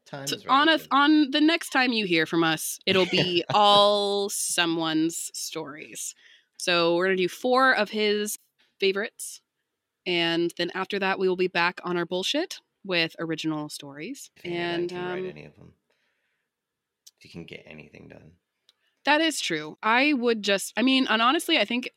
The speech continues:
Speaker 2: I looked at, I looked at our show and I saw how, like, just how many episodes we have, and the fact that, like, I couldn't name, I couldn't name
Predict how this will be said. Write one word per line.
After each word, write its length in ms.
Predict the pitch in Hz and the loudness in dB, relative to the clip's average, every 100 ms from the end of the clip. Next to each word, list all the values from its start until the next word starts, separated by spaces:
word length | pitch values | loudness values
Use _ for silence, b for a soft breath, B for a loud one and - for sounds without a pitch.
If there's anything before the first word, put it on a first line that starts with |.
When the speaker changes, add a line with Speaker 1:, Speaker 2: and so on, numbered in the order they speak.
| _ b b b b | _ b b b b
Speaker 2:
I 80 | 220 | 2
looked 220 | 226 269 | 2 2
at, 160 | 302 - | 2 2
I 100 | 214 | 0
looked 220 | 233 262 | -2 0
at 60 | 330 | 2
our 100 | 208 | 2
show 300 | - 160 170 | 2 2 2
and 100 | 180 | 0
I 40 | |
saw 160 | - 165 | -2 -4
how, 100 | 170 | -4
like, 240 | 165 170 - | -6 -14 -12
just 260 | - - - | -10 -10 -10
how 160 | - | -6
many 160 | 214 202 | -6 -6
episodes 400 | 156 151 190 202 | -10 -10 -10 -6
we 100 | 214 | -6
have, 200 | 208 214 | -4 -4
and 100 | 190 | -4
the 40 | 175 | -4
fact 240 | 180 180 | -4 -4
that, 80 | 185 | -4
like, 220 | 170 - - | -4 -4 -4
I 260 | 175 196 226 | -2 0 -2
couldn't 300 | 240 220 165 | -4 -2 -2
name, 400 | 160 156 160 170 _ _ _ _ - | -2 -2 -2 -4 _ _ _ _ -4
I 100 | 254 | 0
couldn't 240 | 392 285 | 2 4
name 260 | 196 208 | 4 2